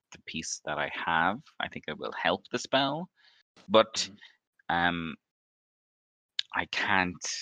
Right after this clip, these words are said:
Speaker 1: It doesn't work if there is a body of water greater than ten feet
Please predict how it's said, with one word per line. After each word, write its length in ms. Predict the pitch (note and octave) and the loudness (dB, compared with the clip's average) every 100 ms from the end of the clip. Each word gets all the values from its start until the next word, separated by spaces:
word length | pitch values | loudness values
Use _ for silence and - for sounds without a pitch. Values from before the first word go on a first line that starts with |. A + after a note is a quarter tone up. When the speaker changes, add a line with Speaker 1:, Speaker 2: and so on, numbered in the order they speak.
| - _ _ _ | -10 _ _ _
Speaker 1:
It 120 | - F#2 | -4 4
doesn't 340 | A2 A#2 G#2 | 4 4 2
work 420 | G2+ F#2+ F#2 - - - _ _ _ - | 8 8 6 -4 -10 -14 _ _ _ 0
if 200 | F2+ - - _ _ | 0 -2 -12 _ _
there 200 | F#2 D#2+ | 0 0
is 280 | E2+ E2 E2 - | 0 -4 -2 -2
a 80 | D#2+ | 0
body 380 | D#2 D#2 D#2+ | 4 4 4
of 100 | D#2+ | -4
water 680 | D#2+ D2+ D2+ D2+ C#2+ C#2 D2 _ _ _ _ _ _ | -4 0 2 4 4 2 -2 _ _ _ _ _ _
greater 260 | D#2 D2+ C#2+ | 2 2 0
than 140 | C#2+ | -6
ten 260 | C#2 - D2 | -4 -4 -4
feet 320 | - C#2 | -6 -6